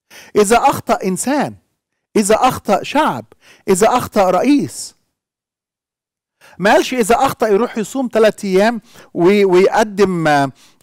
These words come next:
آه، يعمل مائدة الرحمن لخمسين واحد. لكن إذا أخطأ إنسان يقدم ذبيحة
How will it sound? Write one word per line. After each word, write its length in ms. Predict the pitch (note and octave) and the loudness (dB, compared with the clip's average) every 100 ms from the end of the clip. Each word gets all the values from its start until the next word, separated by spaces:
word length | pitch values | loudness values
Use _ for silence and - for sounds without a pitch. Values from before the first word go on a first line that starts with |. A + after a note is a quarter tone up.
| - | 0
آه، 140 | D3+ | 0
يعمل 380 | D3 G#3+ G#3+ F#3 | 2 0 0 0
مائدة 340 | F3+ A3 G3+ - | 0 0 0 -2
الرحمن 640 | E3+ E3 - G3 G#3 G3 - - - | -2 -2 0 0 0 -2 -10 -18 0
لخمسين 560 | D#3 F3 F#3+ F#3 - B3 | 2 2 2 -2 -2 -2
واحد. 440 | A#3+ B3 - - _ _ _ _ _ _ _ _ _ _ _ _ _ _ _ _ _ _ _ _ _ _ _ _ _ _ _ _ _ _ _ _ _ _ _ _ _ _ _ _ _ _ F3+ | -2 -2 -6 -16 _ _ _ _ _ _ _ _ _ _ _ _ _ _ _ _ _ _ _ _ _ _ _ _ _ _ _ _ _ _ _ _ _ _ _ _ _ _ _ _ _ _ 0
لكن 280 | F#3+ A#3 | 0 -2
إذا 360 | C#4 B3+ G#3+ - C4+ | -4 0 0 0 0
أخطأ 520 | D4 - - B2 - _ - | -2 -6 -4 -4 -4 _ -6
إنسان 580 | E3 D#3+ G3+ F#3+ C3+ G#2 _ _ _ _ _ _ _ _ _ | -4 -2 0 2 0 -4 _ _ _ _ _ _ _ _ _
يقدم 640 | F3 - B3 F#3 D#3+ D3+ - C3 | 0 2 0 2 -2 -2 -10 -2
ذبيحة 560 | E3 F3+ F#3+ - A#2+ | 0 0 -2 -2 -8